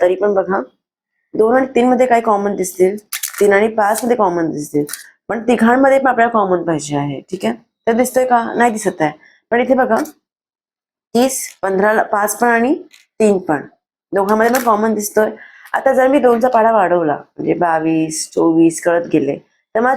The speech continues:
तीस मिळणार. पंधरा दोन तीस येतात, म्हणजे तीस हा असा आकडा आहे की जो सगळ्यांमध्ये सगळ्यात आधी कॉमन येतो आहे. म्हणजे दोन, तीन आणि पाच ला लसावी काय येणार?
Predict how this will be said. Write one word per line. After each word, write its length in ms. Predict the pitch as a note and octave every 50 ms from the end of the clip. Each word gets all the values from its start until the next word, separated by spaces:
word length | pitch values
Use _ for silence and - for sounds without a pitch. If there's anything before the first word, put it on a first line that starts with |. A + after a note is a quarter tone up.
| C4 -
तीस 220 | B3 B3+ B3 B3
मिळणार. 320 | B3+ B3+ B3 B3 B3 B3 C4+ C4
पंधरा 240 | A3 G#3 G3+ G3+ G#3
दोन 180 | G3+ G#3+ A3+ A#3 A3+
तीस 160 | A3+ A3+ A#3 A#3
येतात, 260 | G#3+ - G#3+ G#3 G#3 G#3+ - _ _ _ _ _ _ _
म्हणजे 280 | F3 G#3 G3+ A3+ C4 E4 D#4+ D#4 - _ _ _
तीस 280 | B3+ C4+ D4 D4 - -
हा 180 | - - B3 A3+ A3+ A3
असा 160 | G#3+ - A#3 G#3+
आकडा 220 | G3+ G3 G3 G3
आहे 160 | F#3 F#3+ F#3
की 140 | F#3 G#3 A3
जो 200 | G3 G#3+ A#3 A#3+
सगळ्यांमध्ये 680 | B3 B3 - - F#3+ G3 A3 A3 G#3 F3+ - F#3 G3 G#3+
सगळ्यात 300 | - F#3 D#3 F3+ G3 G3
आधी 340 | F#3 F3 D3+ F3+ A3 D4 E4 - - _ _ _ _
कॉमन 300 | - G#3+ G3 F#3+ F#3 E3+
येतो 180 | D3 D3 - C3
आहे. 240 | C#3 C#3+ C#3+ - - - _ _ _ _ _ _
म्हणजे 180 | E3+ F3+ F3+ G3
दोन, 280 | F3+ G3+ A3 B3 C#4
तीन 260 | C4+ - - A3 G#3+ A3
आणि 120 | G#3 G#3
पाच 360 | G3+ G#3 - G3 F#3 F#3 F#3 F#3+
ला 40 | F3+
लसावी 260 | F3+ F3+ F3+ F3 F3
काय 200 | E3 E3+ E3+ D#3
येणार? 260 | D#3 D3+ D#3 E3+ -